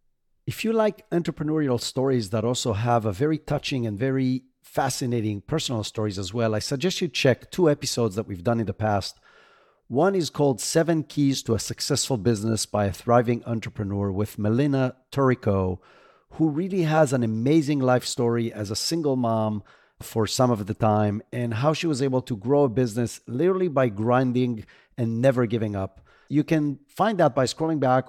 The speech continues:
on your podcast player or just by going to the e tribe dot com forward slash nineteen.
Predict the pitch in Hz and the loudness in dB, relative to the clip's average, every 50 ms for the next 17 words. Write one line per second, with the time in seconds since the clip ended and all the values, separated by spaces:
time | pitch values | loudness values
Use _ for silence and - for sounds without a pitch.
0 | - - 123 120 117 117 110 110 110 110 107 101 - - 135 139 120 - 131 117 | -6 -6 -4 -4 -2 -2 -2 -2 -2 -2 -2 -4 -2 0 0 0 2 0 -2 -4
1 | - - 127 120 120 120 117 117 110 - _ _ _ _ _ _ _ _ _ - | -4 -2 -2 0 2 2 2 0 -2 -4 _ _ _ _ _ _ _ _ _ 4
2 | 156 165 170 170 160 123 117 139 135 - - - 131 127 117 101 120 120 120 113 | 6 8 8 8 6 4 2 0 0 0 0 0 0 0 2 2 0 0 0 -2
3 | - - 120 113 113 101 90 113 123 - 165 165 - - 160 151 143 117 117 123 | -2 -4 -2 -2 -2 -2 -2 -4 -4 -2 -4 -6 -2 0 0 0 0 2 2 0
4 | 123 - - - 120 107 104 101 104 - _ _ _ - - - 147 151 147 147 | 0 0 -2 -2 -2 0 0 -2 -4 -8 _ _ _ -18 -4 0 2 4 4 4
5 | 139 117 - - 135 123 117 113 110 - - - _ - 101 101 113 117 113 101 | 2 0 -4 -2 0 2 2 2 2 0 -6 -12 _ -8 -4 -2 0 0 0 -2
6 | - - 107 87 85 - | -4 -6 -6 -6 -8 -10